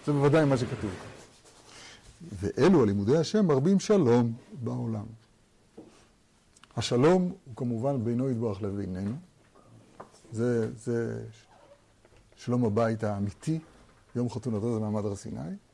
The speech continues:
והשלום הזה, אז זה מוכיחי הדור, הם עושים שלום בינינו לבינו יתברך, כמו שכתוב, "וכל בנייך לימודי, לימודי השם, ולכן ורב שלום בנייך." כי הולכים לפשר ולעשות שלום בין ישראל לאביהם שבשמיים.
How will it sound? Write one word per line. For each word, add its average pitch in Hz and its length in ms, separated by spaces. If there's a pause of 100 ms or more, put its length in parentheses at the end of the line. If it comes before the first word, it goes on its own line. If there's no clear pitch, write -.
(1040)
והשלום 143 360
הזה, 185 400 (840)
אז 107 100
זה 113 80
מוכיחי 113 360
הדור, 196 280
הם 165 80
עושים 170 200 (100)
שלום 156 280 (100)
בינינו 131 460
לבינו 110 280
יתברך, 151 440 (520)
כמו 135 100
שכתוב, 170 220
"וכל 139 180
בנייך 170 340
לימודי, 156 180 (460)
לימודי 165 260
השם, 240 300
ולכן 180 580
ורב 196 340
שלום 202 600 (680)
בנייך." 131 560 (600)
כי - 100
הולכים 185 280
לפשר 160 640
ולעשות 120 360
שלום 160 320
בין 139 80
ישראל 156 240
לאביהם 135 240
שבשמיים. 123 400